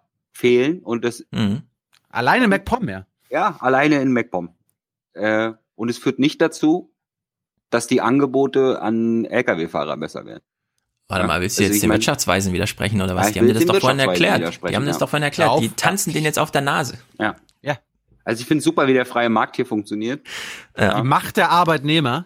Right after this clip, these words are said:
Speaker 3: ja?
Speaker 1: Ja.
Speaker 2: Mhm.
Speaker 3: Gut, ein Thema, bevor wir nochmal zu Tieren kommen,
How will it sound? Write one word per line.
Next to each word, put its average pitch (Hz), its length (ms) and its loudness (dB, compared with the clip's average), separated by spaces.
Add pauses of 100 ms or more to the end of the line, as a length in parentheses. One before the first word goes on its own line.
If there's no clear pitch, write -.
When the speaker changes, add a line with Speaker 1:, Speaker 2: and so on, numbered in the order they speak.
Speaker 3:
ja? 131 200 -12 (100)
Speaker 1:
Ja. - 180 -6 (160)
Speaker 2:
Mhm. 104 480 2 (3000)
Speaker 3:
Gut, 135 680 2
ein 151 160 -8
Thema, 151 240 -6
bevor 139 260 -6
wir 135 60 -8
nochmal 123 200 -8
zu 117 100 -14
Tieren 110 460 -6
kommen, 120 520 -6